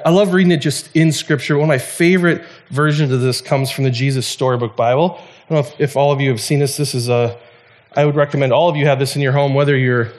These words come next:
uh, zero or a hundred years old. This, this, uh, version, the kids' Bible, has really blessed me.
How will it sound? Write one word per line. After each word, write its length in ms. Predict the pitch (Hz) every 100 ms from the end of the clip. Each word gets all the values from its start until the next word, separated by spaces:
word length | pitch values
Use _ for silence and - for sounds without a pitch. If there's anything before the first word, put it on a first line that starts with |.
| - -
uh, 300 | 127 123 113 110 _ _ _ - _ _
zero 360 | 131 156 160 156
or 180 | 123 131
a 40 |
hundred 260 | 135 143 135
years 220 | 127 120
old. 400 | 123 120 123 -
This, 260 | 143 - -
this, 300 | 131 143 -
uh, 280 | 135 123 113 - - _ _ _ - -
version, 680 | 127 123 143 151 156 151 127
the 80 |
kids' 280 | 127 160 143
Bible, 340 | 135 139 131 117
has 260 | 113 -
really 380 | 110 135 139 127
blessed 380 | 107 123 120 -
me. 180 | 123